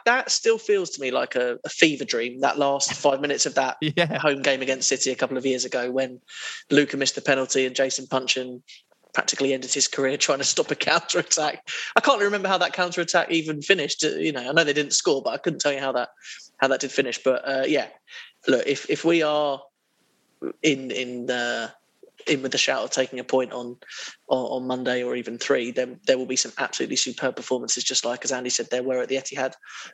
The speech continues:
Speaker 1: earlier in the season. Um, but it's nice to be going into this fixture with, with the possibility of completing our second double in consecutive weeks. That would be a pretty good turn-up if we, if we did the double over Man City. That, that would be something to write home about.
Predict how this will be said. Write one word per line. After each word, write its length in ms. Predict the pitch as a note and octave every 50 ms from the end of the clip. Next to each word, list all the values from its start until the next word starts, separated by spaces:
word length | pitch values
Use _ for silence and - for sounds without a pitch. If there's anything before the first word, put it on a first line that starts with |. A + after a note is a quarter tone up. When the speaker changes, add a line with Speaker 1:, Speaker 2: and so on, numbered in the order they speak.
| - -
Speaker 1:
earlier 180 | C3+ C3+ C3+
in 100 | C3 C3+
the 60 | C3+ B2+
season. 480 | - C#3+ C#3 C#3 B2 B2 A#2+ A#2+ A#2+ _ _ _ -
Um, 400 | C3 C3 C3 B2+ B2+ B2+ B2+ B2 _ - - - - - _ -
but 100 | D#3+ D#3
it's 140 | - - -
nice 160 | B3+ C#4+ C#4
to 60 | -
be 80 | - F3+
going 180 | E3+ D#3+ D#3 D3+
into 100 | D3 -
this 140 | D#3 -
fixture 400 | - E3 - - - - C3+ C3 - _ -
with, 180 | D#3 D3 C#3+ - -
with 160 | D3 C#3 D3 -
the 60 | -
possibility 580 | - E3 D#3 - - D3 D3 - - C#3 C#3
of 120 | C3+ C3 - - _ - - - - _ -
completing 360 | - C#3 - D#3 C#3 C3+ C#3
our 80 | C#3 C3
second 320 | - - D3+ - - C#3
double 240 | C3+ D3 C#3+ C#3 C#3
in 100 | C3+ C3
consecutive 460 | - C3 - - - - - - C3
weeks. 300 | D#3 D3 B2 A#2 - -
That 100 | - E3
would 140 | D#3+ F3+ E3+
be 160 | - A2 A#2
a 40 | A#2+ - _ -
pretty 160 | - B2 A#2+
good 160 | - - A#2+
turn-up 280 | - - B2+ B2 A#2+ -
if 140 | C3 - -
we, 220 | C3+ C3 B2+ - _ - - - - - - - - -
if 120 | E3 -
we 60 | E3
did 180 | D3+ - F#3 E3+
the 60 | -
double 260 | D#3+ F3 E3 D#3 D#3
over 200 | D3+ D3 C#3+ D3+
Man 220 | D3 D#3 D3+ D3 D3
City. 400 | - F3 D3+ - - B2 B2+ C3+
That, 200 | C#3+ C#3+ - -
that 180 | D#3 D#3+ - -
would 140 | E3 D3+ -
be 80 | C3+
something 280 | - - A#2 A#2 C3 A#2
to 100 | - A#2+
write 180 | B2 A#2+ - C3
home 160 | B2 B2 A#2+
about. 240 | A#2+ B2 A#2 A#2